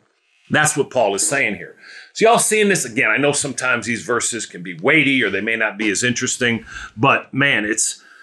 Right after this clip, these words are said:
th-, as we get this understanding, uh, more deeply, uh, just, just rooted in us, right, Corinne? We will, uh, you know, we will live a more, uh, a more Christ-centered life. We will live a more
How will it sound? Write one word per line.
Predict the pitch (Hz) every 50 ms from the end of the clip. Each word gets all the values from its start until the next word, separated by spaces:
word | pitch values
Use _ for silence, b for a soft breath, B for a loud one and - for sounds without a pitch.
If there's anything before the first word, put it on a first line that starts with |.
| b b -
th-, | 143 135 - -
as | - - -
we | 139 143
get | 127 107 113 185 196 190 -
this | 190 160 - -
understanding, | 165 156 131 113 107 - - - - 143 147 139 120 107 101 101 104 101 - - -
uh, | 104 104 101
more | 107 113 113 113 110
deeply, | 104 90 85 92 92 87 - 135 147 160 147 - - 104 110 107 104 98 95 92 90 - - _ _ _ _
uh, | - 113 104 101 98 98 95
just, | - - 123 123 - - - B B B B B _
just | - 117 - -
rooted | 104 101 101 101 104 117 147 160 185 156 131 110 104
in | 117 - 156 185 202 170
us, | 113 78 78 - - - - - - - -
right, | - 123 131 127
Corinne? | - 131 135 135 131 127 123 B B B B B B
We | - 127 143 156 143
will, | 123 123 131 127 123 120 120
uh, | 120 120 117 117 113 113 107 98 - _ _ _ _ _ _ _ _ _ _ _
you | 156 147
know, | 120 110 107 101 - -
we | - - 71 - - 127 131 131
will | 127 107 104 107 120 143 165 170 160
live | 143 131 131 147 175 185 131 98 87 82 85 - - - - - _ _ _ _ _ _ _ _ _ _ _ _ _ _
a | - 123
more, | 123 123 127 127 127 127 123 120 120 120
uh, | 120 117 117 117 113 101 92 -
a | - 117
more | 123 131 127 127 117 -
Christ-centered | - - - - 139 120 127 127 - - - - - 147 135 120 110 120 117 98
life. | 117 143 180 180 - - - - -
We | 117 120 113
will | 104 110 131 151 147 135
live | 127 127 151 180 175 123
a | 113 107
more | 110 117 113 113 110 101 B B